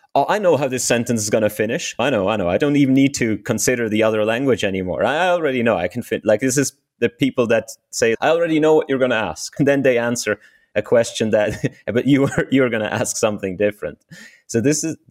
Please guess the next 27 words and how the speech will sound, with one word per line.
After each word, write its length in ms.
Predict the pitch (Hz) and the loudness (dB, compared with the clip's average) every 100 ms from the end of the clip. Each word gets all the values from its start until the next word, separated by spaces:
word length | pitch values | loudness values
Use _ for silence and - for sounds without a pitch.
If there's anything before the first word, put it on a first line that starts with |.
| - | -14
this 300 | - 127 131 - | -2 -2 -2 -2
hallucination 800 | 120 139 143 131 127 117 113 110 | 0 2 0 0 0 0 -4 -4
is 200 | 104 107 | -2 -2
a 40 | |
bit 240 | 101 131 - | 0 -2 0
like 240 | 87 90 - | -2 -2 -2
this. 300 | 85 78 - | -2 -2 -2
So 80 | |
as 160 | 101 - | -2 -2
exposure 500 | 101 - 147 175 156 | -12 -4 2 2 0
bias 400 | 95 90 92 90 | 0 2 2 0
is 140 | 92 98 | -6 -6
more 400 | 95 98 95 _ _ _ _ _ _ - | -2 -2 -2 _ _ _ _ _ _ -2
that 400 | 101 95 92 - 98 | 2 2 0 -8 -14
y-, 80 | - | -8
the 80 | 110 | -4
dif-, 320 | 107 117 - - | 0 0 -2 -8
the 80 | 110 | -4
distribution 1080 | 101 113 - 98 131 143 143 - 123 120 120 _ _ _ _ _ _ _ - | -2 -2 -2 0 2 2 -2 -4 -4 -4 -10 _ _ _ _ _ _ _ -2
differs 680 | 123 127 - 95 76 - - | 0 0 -2 -2 -2 -6 -8
between 480 | 104 - 107 101 | -8 -4 -2 -2
training 500 | 95 - 101 104 104 | -4 -2 0 -2 -4
and 100 | 98 | -4
inference. 480 | 95 95 - - - | -4 -4 -8 -12 -8
So 140 | - - | -6 -2
in 200 | 113 120 | -2 -2
training, 680 | 120 - 113 127 92 78 80 | -2 -2 0 0 -2 -4 -10